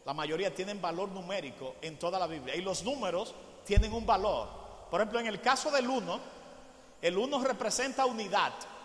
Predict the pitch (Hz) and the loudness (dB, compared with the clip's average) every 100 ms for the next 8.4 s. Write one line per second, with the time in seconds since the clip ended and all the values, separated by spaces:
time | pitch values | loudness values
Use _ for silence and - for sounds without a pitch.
0 | - 156 - 214 - 233 247 254 247 170 | -8 -4 -2 -2 -2 -2 0 2 2 0
1 | 170 190 208 139 - - - - - 165 | -2 0 2 2 -2 -10 -14 -16 -4 -2
2 | 175 233 226 226 240 220 220 214 226 226 | 0 0 0 2 2 2 2 0 -2 0
3 | 240 247 180 185 175 180 190 220 247 240 | 0 4 4 4 4 6 8 6 4 6
4 | 254 294 - - - 220 226 214 220 262 | 8 8 2 -8 0 6 8 10 12 12
5 | 302 - - - 254 294 285 285 214 - | 10 4 -6 0 4 8 10 10 8 2
6 | - - - - - - 156 196 208 208 | -2 -6 -10 -12 -14 -12 0 2 4 4
7 | 262 202 208 - 196 208 220 233 226 240 | 4 4 4 4 2 4 4 6 8 8
8 | 247 254 220 240 | 6 4 2 0